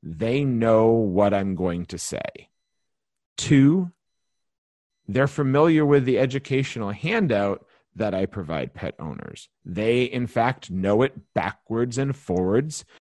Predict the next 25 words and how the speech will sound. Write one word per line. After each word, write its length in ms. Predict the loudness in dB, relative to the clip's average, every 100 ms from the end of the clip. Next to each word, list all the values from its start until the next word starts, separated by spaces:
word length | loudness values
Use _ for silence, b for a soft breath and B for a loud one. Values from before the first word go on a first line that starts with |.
| _ _ -8
And 100 | -2
so 200 | 0 2
they 240 | 2 2
know 400 | 2 4 6 6
what 380 | 6 2 0 -4
the 100 | -8
client 680 | -8 -12 -8 -6 -6 -6 -4
is 200 | -4 -2
reading. 520 | 0 2 0 -6 -16 b b
So 140 | -16 -10
they've 160 | -10
heard 460 | -10 -4 4 4 6
what 180 | 4 4
I 140 | 2
say, 560 | -4 -4 0 2 0 -2 b b _ -10
and 480 | -6 -4 -4 -6 -10 _ _
they 260 | -10 -4 -2
know 240 | 0 2
what 240 | 4 2 0
the 80 | -6
client 460 | -4 -4 -4 -2
is 160 | -4 -2
reading. 500 | -2 -2 -4 -10 -20 _ _ _ _ _ -10
And 300 | -8 -6 -8
three, 640 | -8 -2 0 0 0 -4